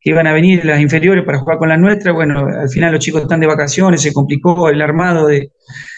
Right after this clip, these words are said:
para que puedan venir, y bueno, eh, pudieron entrar los chicos del Señor, que más que agradecido, y a las nueve en punto de la idea de poder arrancar con el partido principal, eh, así que nada, muy acelerado con eso,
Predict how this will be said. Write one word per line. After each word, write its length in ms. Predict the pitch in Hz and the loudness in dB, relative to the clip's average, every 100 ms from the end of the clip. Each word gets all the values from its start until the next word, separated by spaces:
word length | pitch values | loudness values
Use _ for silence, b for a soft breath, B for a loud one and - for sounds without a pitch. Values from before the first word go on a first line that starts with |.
| B | B
para 180 | - 139 | -2 0
que 100 | 143 | 0
puedan 200 | 160 175 | 0 2
venir, 320 | 185 196 233 | 0 0 0
y 40 | 254 | 2
bueno, 380 | 196 151 123 - | 2 -2 -6 -12
eh, 160 | 151 143 | -6 -6
pudieron 400 | - 160 175 170 | 0 2 2 2
entrar 220 | 156 170 | 0 0
los 140 | 165 | 0
chicos 260 | 156 180 170 | -4 -2 -2
del 160 | 165 165 | -2 0
Señor, 380 | 208 214 196 | 2 2 2
que 260 | 147 143 135 | 2 2 2
más 180 | 139 151 | 0 -2
que 100 | 151 | -2
agradecido, 640 | 151 156 151 214 208 208 _ _ B B B | -2 -2 0 2 2 0 _ _ B B B
y 120 | 160 | 0
a 60 | |
las 260 | 165 165 160 | 2 0 0
nueve 280 | 170 233 240 | 0 2 2
en 200 | 214 190 | 0 0
punto 340 | 226 247 240 | 0 2 2
de 80 | 226 | 2
la 120 | 190 | 2
idea 340 | 175 180 208 202 | 0 2 0 0
de 120 | 180 | -6
poder 500 | - 156 175 208 208 B B B B | -10 -6 -2 -2 -4 B B B B
arrancar 440 | 143 151 151 180 | -2 -2 0 0
con 120 | 170 160 | 0 -2
el 100 | 147 | -2
partido 400 | 156 165 170 170 | -4 0 -2 0
principal, 640 | 160 139 165 226 220 - - B B B B _ | 0 0 0 0 0 -2 -8 B B B B _
eh, 880 | 143 147 143 139 - - - - - - - - | -2 2 2 2 2 0 -2 -2 -6 -8 -10 -4
así 280 | 131 170 | -2 0
que 120 | - 160 | 0 0
nada, 420 | 151 131 135 - _ _ - | 0 -2 -8 -14 _ _ -4
muy 600 | 143 175 208 185 175 165 | 2 4 4 2 2 0
acelerado 580 | 135 156 160 202 196 | 0 0 0 2 0
con 120 | 160 175 | -2 -2
eso, 540 | 220 - 233 247 247 | -2 0 -2 -2 -8